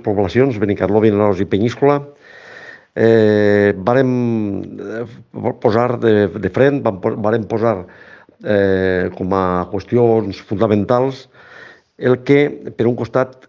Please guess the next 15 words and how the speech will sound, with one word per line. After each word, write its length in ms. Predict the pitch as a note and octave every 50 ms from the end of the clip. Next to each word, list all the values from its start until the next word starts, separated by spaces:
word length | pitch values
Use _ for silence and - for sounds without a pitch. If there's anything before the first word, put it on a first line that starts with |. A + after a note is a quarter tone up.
| _ _
que 140 | - C3 A#2+
tenim 220 | B2 A#2+ G#2+ A#2 A#2+
que 80 | A2+ A2+
augmentar-se 480 | A#2 A#2 A2+ - A#2+ A#2 G2+ - C3
les 140 | B2 A2+ F#2+ -
freqüències, 640 | G#2+ G#2 - B2+ A#2+ F#2+ E2 - E2 D#2 - -
freqüències 540 | - - F2+ F2 F#2+ A2 G#2 F#2+ A#2 A2+ A2 A2+
entre, 540 | A2 G2 E2+ - G#2 G2+ G2 F#2 F2+ F2+ G2
d'autobusos, 800 | F#2+ G2+ F#2+ E2 E2+ - F#2+ G2+ C3 C3+ A#2+ C#3 C#3+ C#3 C#3+ - - - - - - _ - -
perquè 160 | G#2 G#2 -
en 80 | G2 G2
l'actualitat, 640 | F#2 - - G2+ F#2 F2+ F#2 A#2+ B2+ B2 - - - A#2
eh, 380 | - C3+ B2+ B2+ G#2+ G2+ G2+ G2
el 140 | F#2+ F2+ F#2
que 400 | - - G2+ F#2+ F#2+ G2 G2 G2